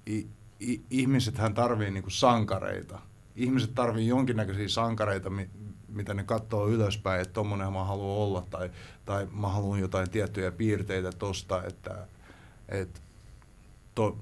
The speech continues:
tota mä arvostan. Niin mä näkisin, että, että sekä niin kuin suomalaiset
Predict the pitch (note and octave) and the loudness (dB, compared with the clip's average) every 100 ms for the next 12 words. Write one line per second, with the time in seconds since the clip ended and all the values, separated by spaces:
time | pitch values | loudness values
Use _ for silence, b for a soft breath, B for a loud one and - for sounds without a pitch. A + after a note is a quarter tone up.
0 | - A#2+ A#2+ G#2 G2+ A2 A#2 G#2 F2+ F2+ | -2 0 2 2 2 4 4 2 0 -4
1 | - F2+ F2+ - - B B B - A2 | -8 -8 -8 -12 -18 B B B -4 0
2 | G#2 G2+ G#2 A2 A#2 A2+ A2 G2+ G#2 G2 | 2 2 0 0 2 4 2 0 0 -2
3 | F#2+ G#2 G2 G2+ G2 - G#2 G#2 G2+ F#2+ | 0 0 0 -2 -4 -2 -2 0 0 0
4 | G2+ F#2+ G2+ G2 G2+ - B B B B | -4 -2 -4 -4 -6 -14 B B B B
5 | - - - B2 A#2 A#2 G#2+ G#2 F#2 F#2+ | -20 -10 -2 4 6 6 6 2 0 -4